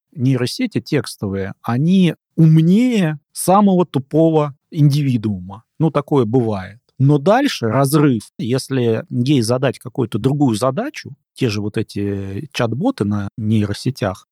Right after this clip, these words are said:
они уже не могут поддержать разговор. Причем простейшие задачи — просто напиши, пожалуйста,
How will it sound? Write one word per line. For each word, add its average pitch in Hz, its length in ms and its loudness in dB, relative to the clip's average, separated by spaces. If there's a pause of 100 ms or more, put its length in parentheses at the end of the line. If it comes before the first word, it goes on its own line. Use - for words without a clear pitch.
они 123 220 4
уже 185 240 4
не 180 140 6
могут 196 260 2
поддержать 120 460 -2
разговор. 104 420 -6 (240)
Причем 170 380 0
простейшие 123 760 -2
задачи — 139 640 -2 (280)
просто 147 640 0 (140)
напиши, 185 420 0
пожалуйста, 143 920 0